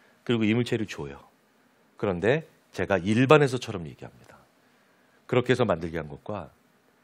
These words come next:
이 삼 학년 삼 반과 사 반 아이들이 만들어낸 걸 비교해보면 개성, 창의, 독창성, 혁신, 심지어 실행 가능성까지도 점수 받습니다. 현실성까지도.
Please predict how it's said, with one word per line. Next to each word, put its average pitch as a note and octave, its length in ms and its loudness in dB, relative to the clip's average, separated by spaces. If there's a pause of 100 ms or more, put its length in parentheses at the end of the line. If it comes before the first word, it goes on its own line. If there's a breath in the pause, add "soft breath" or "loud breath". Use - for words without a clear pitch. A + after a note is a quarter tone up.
(380)
이 A2 100 -4
삼 E3+ 200 4
학년 F#3 240 8
삼 F#3 200 2
반과 F3 220 8
사 G#2+ 140 8
반 B2 140 8
아이들이 G#2+ 260 2
만들어낸 E2 400 -4
걸 D#2+ 120 -8
비교해보면 E2+ 640 -6 (320 soft breath)
개성, A#2+ 440 -4
창의, D3+ 460 0
독창성, A#2+ 500 -4
혁신, D#3 300 -2 (240 loud breath)
심지어 A3+ 360 2
실행 C#4+ 340 8
가능성까지도 F#3+ 640 8
점수 F#2 260 -6
받습니다. C#2+ 440 -10
현실성까지도. F3+ 840 2